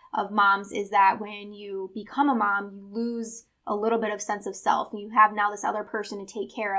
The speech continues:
of, and a lot of your own self-care, your own self-love very much goes on the back burner. Um, so anybody care to speak to that <laughs> subject?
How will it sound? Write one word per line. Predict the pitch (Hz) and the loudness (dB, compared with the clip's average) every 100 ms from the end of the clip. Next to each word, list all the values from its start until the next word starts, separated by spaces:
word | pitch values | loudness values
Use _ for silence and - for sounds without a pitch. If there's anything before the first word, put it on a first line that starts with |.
| 190 | -2
of, | 202 _ _ _ - | -6 _ _ _ -6
and | 202 202 202 202 - | -4 -6 -10 -6 -2
a | |
lot | 208 214 214 208 | 0 8 10 10
of | 214 214 202 | 8 0 -6
your | 214 208 208 - | -8 0 2 2
own | 214 214 | -2 -4
self-care, | 220 196 - 262 247 240 | 0 0 0 -4 -4 -4
your | 226 202 | -4 -6
own | 202 | -4
self-love | 214 196 214 202 196 190 | -4 -2 0 0 0 -8
very | 208 196 | -10 -6
much | 196 - - | -6 -6 -8
goes | 196 | -6
on | 185 185 | -4 -4
the | |
back | 185 180 185 | 0 0 0
burner. | - 226 226 226 - _ _ _ - | -6 -8 -6 -8 -12 _ _ _ -2
Um, | 196 190 185 190 196 | 0 0 -6 -10 -10
so | - 190 190 | -6 -4 -4
anybody | 214 202 196 196 196 202 - _ _ - | -6 -6 -6 -6 -6 -8 -16 _ _ -14
care | 233 196 | -8 -8
to | 196 | -10
speak | - - - | -12 -12 -12
to | - | -8
that | 208 - - - - | -6 -6 -8 -14 -16
<laughs> | - 240 - | -6 -6 -6
subject? | - - - 220 - - | -8 -10 -2 -2 -2 -12